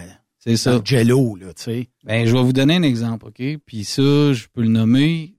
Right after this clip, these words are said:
Speaker 1: Transpro B S L, euh, le, le camionneur, il s'appelle, le chauffeur s'appelle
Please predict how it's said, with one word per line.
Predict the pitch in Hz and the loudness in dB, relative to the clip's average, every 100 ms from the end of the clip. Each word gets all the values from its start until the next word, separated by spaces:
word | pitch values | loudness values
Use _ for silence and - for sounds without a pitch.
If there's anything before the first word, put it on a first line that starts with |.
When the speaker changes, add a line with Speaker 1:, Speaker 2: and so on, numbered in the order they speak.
| _ | _
Speaker 1:
Transpro | 123 127 - 165 | -8 -8 -4 -2
B | 143 | 0
S | 123 117 - | 0 -2 -4
L, | 127 139 139 123 - - | 0 0 0 -4 -10 -20
euh, | 110 107 107 107 | -14 -10 -8 -8
le, | 107 104 _ | -8 -12 _
le | 110 | -8
camionneur, | 104 113 113 113 131 143 | -4 0 2 2 2 0
il | 139 | -2
s'appelle, | - 110 117 117 117 | -6 -8 -2 0 2
le | 110 | 0
chauffeur | 104 113 131 147 | -4 -4 -2 -2
s'appelle | 123 110 117 123 | -4 -2 0 0